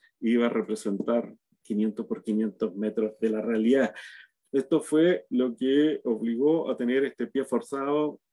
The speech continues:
para ans-, Ansar para, eh, su propio plano. Muy bien. En relación a esto, una de las cuestiones que nos hemos propuesto es, como señala la presentación, desmontar el plano de Ansar, que es lo que hemos estado tra-,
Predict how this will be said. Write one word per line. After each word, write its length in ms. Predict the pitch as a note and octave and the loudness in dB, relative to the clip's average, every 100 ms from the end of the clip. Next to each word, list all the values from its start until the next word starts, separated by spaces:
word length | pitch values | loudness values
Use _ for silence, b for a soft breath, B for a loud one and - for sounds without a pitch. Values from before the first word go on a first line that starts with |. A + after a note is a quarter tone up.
| _ | _
para 220 | A2+ A2+ | -4 -2
ans-, 240 | A2 G#2 - | -4 -6 -8
Ansar 500 | G#2+ G#2 G#2 C3+ B2 | -4 -4 -2 -4 -4
para, 320 | - A2 B2 - | -4 0 0 0
eh, 380 | A#2+ A2 G#2+ G#2+ | 0 4 2 2
su 160 | A#2 | -2
propio 340 | G2+ G#2+ A2 G#2 | 0 0 0 -2
plano. 380 | G#2+ G2+ G2 - _ _ _ _ B B B B B B _ _ | -2 -4 -6 -10 _ _ _ _ B B B B B B _ _
Muy 160 | E3+ F3+ | 4 6
bien. 340 | B2 G2+ - - _ _ b b b b _ _ | 6 4 -4 -18 _ _ b b b b _ _
En 160 | F#3 E3+ | 2 6
relación 460 | F#3 F3+ F3 A3 | 6 4 6 4
a 120 | G3+ G3 | 6 4
esto, 420 | F#3+ - G#3+ B B - | 4 4 4 B B -10
una 260 | D3 F3 E3+ | -4 -2 0
de 60 | |
las 120 | D#3 - | -2 -4
cuestiones 420 | B2+ - D#3 D3+ | -6 -4 -4 -2
que 100 | C3+ | 0
nos 140 | C3+ | 0
hemos 360 | B2+ C#3 C3+ B2 | -2 -4 -4 -6
propuesto 520 | - A#2 D#3+ C#3+ E3 D3 | -2 2 2 2 4 6
es, 320 | D3 C#3 - - | 6 4 -8 -6
como 300 | G#2 G2+ G2+ - - | -2 -2 -4 -10 -12
señala 360 | - G#2+ B2 A2+ | -6 -2 0 0
la 160 | G#2 | -2
presentación, 760 | - G#2+ G#2 G2 G#2 - D3 D3+ b b | -4 -6 -6 -8 -8 -2 0 0 b b
desmontar 800 | A2 G2+ A#2+ A2 G#2 G2+ F3 D#3+ | -4 2 4 4 2 0 0 2
el 120 | C3+ | 0
plano 320 | - C#3 C3+ C3 | -4 -2 -2 -2
de 60 | |
Ansar, 300 | A#2+ - D#3 | -4 -2 -2
que 140 | - B2+ | 0 -2
es 60 | |
lo 120 | C3 A#2+ | -2 0
que 160 | A#2 | 2
hemos 220 | B2 B2 | 2 0
estado 300 | - B2+ B2 | -2 -2 -2
tra-, 120 | B2+ | -4